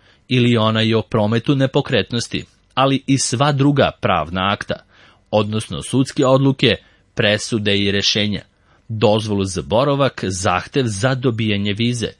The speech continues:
te raznovrsne pravilnike, izveštaje, licence, ovlašćenja, sertifikate i punomoćja. Prevodilački centar Akademije Oxford je jedno od retkih mesta u Srbiji gde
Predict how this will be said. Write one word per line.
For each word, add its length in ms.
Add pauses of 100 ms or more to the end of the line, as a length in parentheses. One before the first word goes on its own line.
(320)
te 280
raznovrsne 760
pravilnike, 720 (460)
izveštaje, 760
licence, 720 (260)
ovlašćenja, 880 (260)
sertifikate 960 (140)
i 120
punomoćja. 680 (500)
Prevodilački 760
centar 480 (100)
Akademije 600
Oxford 460 (100)
je 300
jedno 440
od 160
retkih 480
mesta 460
u 100
Srbiji 400 (320)
gde 300